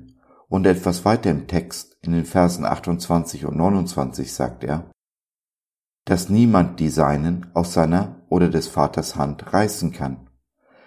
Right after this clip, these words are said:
Er verspricht uns ewiges Leben und dass wir nimmermehr umkommen.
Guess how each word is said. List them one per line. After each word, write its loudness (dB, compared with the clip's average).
Er 4
verspricht -2
uns 0
ewiges 2
Leben 2
und 2
dass 2
wir 4
nimmermehr 2
umkommen. -2